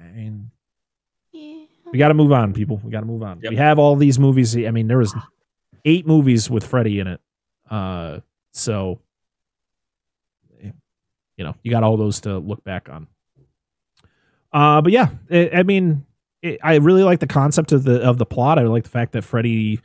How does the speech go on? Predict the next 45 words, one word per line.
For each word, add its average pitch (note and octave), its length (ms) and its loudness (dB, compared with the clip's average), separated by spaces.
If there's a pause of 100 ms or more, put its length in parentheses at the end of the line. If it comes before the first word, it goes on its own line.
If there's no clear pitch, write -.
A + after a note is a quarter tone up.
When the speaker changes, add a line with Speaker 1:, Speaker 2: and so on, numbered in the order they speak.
(520)
Speaker 1:
needs C3 300 0
to B2 100 4
regain A#2 360 0
his A#2 120 -2
power A#2 360 0
because A2 280 -2
everybody G#2+ 280 -2
forgot. G#2 480 -4
I A2 140 -4
think C3+ 200 -4
they A#2+ 100 0
could A#2+ 140 0
have G#2 120 -6
done G#2+ 180 -2
more G#2 260 -2
with G2 240 -8
that. C3+ 440 -6 (480)
Speaker 3:
<clears throat> - 100 -20 (440)
Also, A2+ 200 -2
Speaker 1:
Um, G#2+ 200 -6
Speaker 3:
the G2 60 -10
fire A2+ 200 -8
and B2+ 100 -12
water F2+ 220 -16 (160)
thing. F2 120 -18 (220)
Speaker 1:
Yeah, A2 280 0
that, B2+ 240 -2
that B2+ 140 0
whole A2+ 140 2
thing G2+ 220 -4
was F2+ 140 -6
stupid. F#2 480 -8 (100)
We A#2 120 -10
just - 160 -14
been - 100 -12
Speaker 3:
Because - 160 -6
Speaker 1:
blaming E3+ 100 -4
Speaker 3:
the E3 80 -8
fire, G3 220 0
Speaker 1:
Peter G3+ 60 -4
Speaker 3:
the D3+ 80 -8
Speaker 1:
Escobar F2+ 160 -8
Speaker 3:
funny, G3+ 100 -4
Speaker 1:
for F#2 160 -8
it. - 60 -14